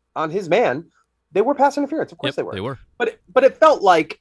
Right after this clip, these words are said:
Speaker 1: okay, it's sec-, third and long. All they gotta do is throw the ball up down the field, and somebody is gonna run into a cornerback. I mean, and it applies on the other end because, like you said, Eric Stokes probably shouldn't have been called for a penalty. But it just, it just, there's a degree of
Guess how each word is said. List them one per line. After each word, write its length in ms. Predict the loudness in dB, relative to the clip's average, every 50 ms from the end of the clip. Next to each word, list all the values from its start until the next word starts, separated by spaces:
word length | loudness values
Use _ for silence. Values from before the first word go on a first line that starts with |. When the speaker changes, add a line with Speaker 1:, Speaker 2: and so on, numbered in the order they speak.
| _ -2 -2
Speaker 1:
okay, 340 | 0 0 2 2 2 2 0
it's 160 | -4 -6 -10
sec-, 340 | -12 -4 0 0 0 0 0
third 200 | -2 -2 0 0
and 100 | -2 -2
long. 540 | 0 0 2 2 2 2 0 0 -4 -6 -12 _
All 240 | -2 0 2 2 2
they 100 | 0 0
gotta 160 | -2 -2 -4
do 180 | -4 -8 -10 -10
is 120 | -10 -14
throw 200 | _ -6 -4 -4
the 60 | -2 0
ball 240 | 2 2 4 4
up 100 | 2 0
down 200 | -2 -4 -4 -4
the 40 | -6 -10
field, 340 | -8 -6 -4 -4 -4 -4
and 100 | -6 -10
somebody 440 | -10 -4 -4 -4 -2 0 0 0 0
is 80 | -2 -2
gonna 160 | -2 -2 -2
run 260 | -2 -2 -2 -2 -2 -2
into 240 | -4 -8 -8 -12
a 80 | -14 -12
cornerback. 460 | -6 -4 -2 0 2 2 2 0 0 -8 -20 -20 _ -4
I 40 | -2
mean, 100 | 2 2
and 100 | 4 4
it 100 | 4 2 0
applies 340 | 0 4 4 6 6 4
on 80 | 2 0
the 100 | -2 -2
other 160 | -2 -2 -2
end 160 | -2 -2 -2
because, 400 | -6 -8 -10 -10 -12 -12 -18 _ _ _ -20
like 140 | -20 -16 -16
you 60 | -8
said, 220 | 0 0 0 2
Eric 160 | 0 -2 -4
Stokes 320 | -8 -6 -4 -4 -4 -6 -2
probably 260 | 0 0 2 0 -2
shouldn't 260 | -10 -10 -12 -10 -10
have 80 | -12 -12
been 60 | _
called 260 | -4 -2 -2 -2 -4 -8
for 80 | -10 -8
a 20 |
penalty. 340 | -4 -2 -2 -2 -2 -4 -6
But 180 | -6 -6 -8 _ _ _ _ _ _ _ -8
it 80 | -4
just, 260 | 0 0 -2 -2 -4
it 140 | -8 -8 -6
just, 320 | -4 -6 -6 -6 -16 _ -12
there's 160 | -12 -10 -10
a 60 | -6
degree 520 | -6 -6 -6 -6 -8 -8 -6 -4 0 0
of 240 | 0 0 0 -4 -16